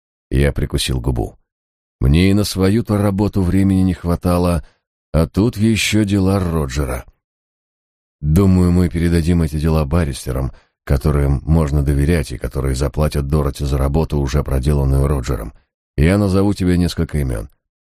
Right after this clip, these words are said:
"А я прослежу за тем, чтобы они заплатили, сэр". "Спасибо", с благодарностью улыбнулся я. "Мастер Эллиард всегда был добр ко мне.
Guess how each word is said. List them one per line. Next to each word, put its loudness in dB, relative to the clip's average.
"А 2
я 4
прослежу -2
за 0
тем, -2
чтобы -2
они 0
заплатили, -2
сэр". -4
"Спасибо", -2
с -4
благодарностью -2
улыбнулся -4
я. -14
"Мастер 2
Эллиард 0
всегда -2
был -2
добр -2
ко -4
мне. 0